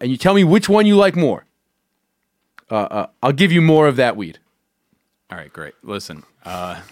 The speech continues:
Speaker 2: <laughs> you didn't really answer my question
Speaker 1: Uh-huh.
Speaker 2: earlier.
Speaker 1: What was that?
Speaker 2: You said someone in chemo would just be prescribed weed.
Speaker 1: I don't know that much about what cancer patients get.
Speaker 2: So if they went to a dispensary, usually they'd get a recommendation for the people
Speaker 1: Mm.
Speaker 2: working there.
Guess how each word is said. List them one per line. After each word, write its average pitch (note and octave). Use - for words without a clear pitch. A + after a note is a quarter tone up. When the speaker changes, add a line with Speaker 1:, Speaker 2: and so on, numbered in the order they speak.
Speaker 2:
<laughs> -
you G2
didn't A2+
really G#2+
answer F#2+
my E2+
question F2+
Speaker 1:
Uh-huh. A2
Speaker 2:
earlier. C3+
Speaker 1:
What -
was A2+
that? F2+
Speaker 2:
You F2
said F2
someone F#2
in F2
chemo F2
would E2
just F2+
be F2
prescribed E2+
weed. D#2
Speaker 1:
I D4
don't F#4
know F#4+
that F#4+
much F#4
about F#4
what E4+
cancer D#4
patients D3
get. -
Speaker 2:
So G#2
if F#2
they G#2
went A2
to G#2+
a -
dispensary, F#2
usually F2+
they'd E2+
get F2
a D#2
recommendation E2
for D#2
the D2+
people G2+
Speaker 1:
Mm. F#2
Speaker 2:
working E2
there. D2